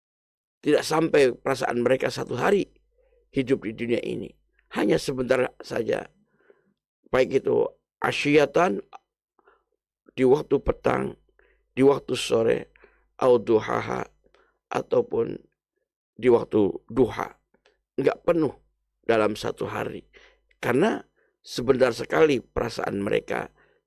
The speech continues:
tinggal hidup di dunia ini, ya, apabila mereka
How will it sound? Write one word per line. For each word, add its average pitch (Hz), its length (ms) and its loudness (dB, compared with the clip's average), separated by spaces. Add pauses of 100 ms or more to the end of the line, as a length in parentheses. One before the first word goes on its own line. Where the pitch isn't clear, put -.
tinggal 113 480 0 (1040)
hidup 127 400 0 (160)
di - 160 -10
dunia 110 400 0
ini, 202 400 0 (720)
ya, 113 160 0 (160)
apabila 107 720 -2
mereka - 560 -4